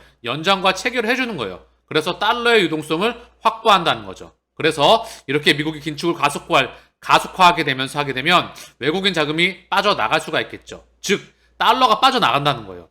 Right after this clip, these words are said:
그러나 통화 수합을 체결하게 되면 나름 대한민국의 달러의 유동성이 잠길 수 있다. 그러면서 환율이, 환이 안정화될 수 있다는 소식이겠죠. 지켜봐야 되는 부분이고요.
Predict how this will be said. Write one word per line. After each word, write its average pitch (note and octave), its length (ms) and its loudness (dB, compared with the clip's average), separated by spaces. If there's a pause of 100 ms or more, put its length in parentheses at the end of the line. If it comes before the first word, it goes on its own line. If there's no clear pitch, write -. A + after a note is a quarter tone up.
(160)
그러나 C#3 680 0
통화 G#3+ 260 0
수합을 G3+ 420 -2
체결하게 G#3 460 0
되면 E3+ 400 -4 (400)
나름 B2+ 540 -4 (360)
대한민국의 C#3 1000 -2 (100)
달러의 G3 400 2
유동성이 C#3+ 540 -4
잠길 C#3 460 -6
수 - 120 -10
있다. G#2+ 320 -8
그러면서 C#3+ 760 -2
환율이, G#3 520 -4 (200)
환이 B3+ 440 -2
안정화될 F3 540 2
수 D3+ 80 -6
있다는 C#3+ 220 -6
소식이겠죠. D#3+ 580 -10 (400)
지켜봐야 F3+ 540 6
되는 F3 200 2
부분이고요. C#3+ 680 0